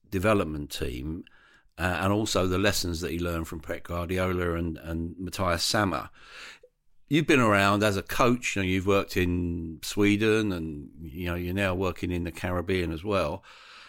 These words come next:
Is there a lesson there for emerging English coaches to actually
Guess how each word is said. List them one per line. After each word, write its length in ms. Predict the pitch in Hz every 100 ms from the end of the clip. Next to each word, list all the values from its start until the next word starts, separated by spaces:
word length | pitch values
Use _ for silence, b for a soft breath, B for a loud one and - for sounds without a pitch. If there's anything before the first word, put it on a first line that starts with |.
| B -
Is 180 | 240
there 220 | 294 262 208
a 40 |
lesson 560 | 180 180 - 135 101 82
there 440 | 73 62 82 98 _
for 320 | - 123 117
emerging 540 | 123 123 120 107 110 104
English 460 | 123 117 101 90 -
coaches 640 | - 80 - 82 85 - -
to 140 | - 135
actually 340 | 123 131 101